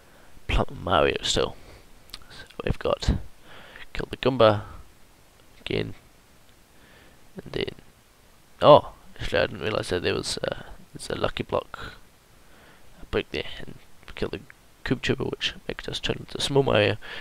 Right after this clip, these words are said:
Not only does it take away our Plum Mario, but it also makes us small, sadly.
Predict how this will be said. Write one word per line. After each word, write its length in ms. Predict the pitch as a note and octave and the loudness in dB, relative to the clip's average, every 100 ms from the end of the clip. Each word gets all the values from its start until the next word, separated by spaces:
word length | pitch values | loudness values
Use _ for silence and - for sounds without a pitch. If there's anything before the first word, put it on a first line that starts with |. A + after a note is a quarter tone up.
| - | -2
Not 140 | - G2+ | 4 4
only 160 | B2 | 4
does 220 | - - | 0 -4
it 80 | - | -2
take 180 | - - | -2 2
away 100 | - | 2
our 80 | - | 4
Plum 220 | - - - | 2 0 2
Mario, 320 | D#2 D#2+ - - | 0 0 -2 -6
but 140 | - - | -8 -8
it 60 | |
also 220 | - - - | -6 -6 -6
makes 220 | - - | -8 -8
us 240 | - - - | -10 -10 -12
small, 400 | - - - - - - - - - - - - - | -10 -4 -4 -4 -10 -20 -20 -20 -20 -20 -20 -16 2
sadly. 520 | - E2 - - - | 6 6 4 -4 -4